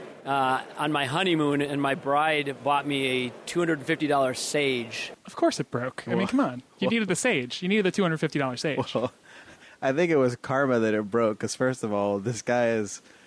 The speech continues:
Speaker 3: fly fishing on his honeymoon.
Speaker 2: Ah.
Speaker 3: And g-,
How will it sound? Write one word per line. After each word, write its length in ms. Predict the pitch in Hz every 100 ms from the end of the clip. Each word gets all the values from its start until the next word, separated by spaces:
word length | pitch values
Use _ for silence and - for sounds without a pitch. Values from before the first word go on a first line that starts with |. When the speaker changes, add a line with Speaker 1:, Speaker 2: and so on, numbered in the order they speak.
| - - _ - - _
Speaker 3:
fly 320 | - 135 139
fishing 420 | 151 151 139 139 120
on 120 | 110
his 160 | 110
honeymoon. 760 | - 143 151 120 110 104 107 110 -
Speaker 2:
Ah. 480 | 156 147 151 151 139 -
Speaker 3:
And 380 | 113 110 107 95 -
g-, 80 | -